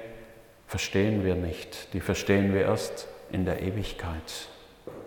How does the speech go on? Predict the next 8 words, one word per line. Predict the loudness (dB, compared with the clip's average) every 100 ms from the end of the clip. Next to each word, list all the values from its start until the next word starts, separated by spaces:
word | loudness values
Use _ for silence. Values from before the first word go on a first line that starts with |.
| -16 -20 -20 -20 -20 -20 -20 -20 -20 -20 -20 -20 -20 -20 -20 -16 -14 -12 -4
Aber | -2
Gott | 0 6 6 6 0 -2 -4 -10 -14 -18 -18 -18 -6
und | 2
Jesus | 4 4 4 2 0 0
möchte | 0 0 2 2
uns | 4 2 2 -2 -6 -10 -14 -18 -4
helfen | 2 4 2 2 -2 -2 -8 -12 -18 -10
in | 0 2 4 2